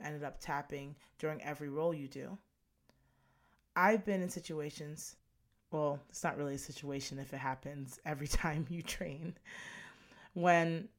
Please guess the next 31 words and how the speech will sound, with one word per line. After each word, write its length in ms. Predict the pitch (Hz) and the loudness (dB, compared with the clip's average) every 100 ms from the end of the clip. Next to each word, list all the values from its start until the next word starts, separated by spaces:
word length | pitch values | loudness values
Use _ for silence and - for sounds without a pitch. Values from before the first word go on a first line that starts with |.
| _ | _
I 120 | 160 | 2
felt 320 | 160 180 175 | 6 6 6
my 340 | 135 156 151 156 _ _ _ _ _ _ | 4 0 0 -6 _ _ _ _ _ _
jiu-jitsu 680 | - 156 165 - 160 147 147 | -6 -2 -2 -2 -2 -2 -4
was 160 | 139 139 | -8 -6
trash 640 | - 202 214 202 - - - - _ - | 6 10 10 8 2 -2 -14 -20 _ -4
and 320 | 156 147 147 _ | -2 -2 -6 _
I 120 | 151 | 0
was 180 | 147 147 | 0 -2
never 260 | 151 143 | -2 -2
going 220 | 139 135 139 | -4 -4 -6
to 100 | - | -8
get 200 | 131 135 | -10 -8
better. 320 | 135 131 - _ _ _ _ _ _ _ _ _ _ - - _ _ - - - - _ _ _ _ | -8 -8 -12 _ _ _ _ _ _ _ _ _ _ -20 -20 _ _ -20 -20 -20 -20 _ _ _ _
You 200 | 190 190 | 2 6
might 220 | 247 220 | 8 6
even 240 | 180 180 165 | 6 4 4
want 160 | 151 | 2
to 100 | 143 | -2
quit 460 | 151 - 180 135 - _ _ _ _ _ | -8 4 4 4 -4 _ _ _ _ _
if 180 | 165 - | -6 -4
you 60 | |
don't 320 | 156 165 123 | -2 -2 -2
learn 180 | 147 151 | -4 -4
how 200 | 151 156 | -4 -4
to 100 | 143 | -4
reevaluate 840 | 147 143 139 135 139 139 135 135 | -2 -2 -2 -2 -2 -2 -4 -4
those 220 | - 135 135 | -6 -8 -4
losses 480 | 131 135 135 135 | -6 -6 -8 -8
you've 120 | 135 127 | -12 -10
taken. 440 | 139 127 151 175 | -12 -10 -12 -14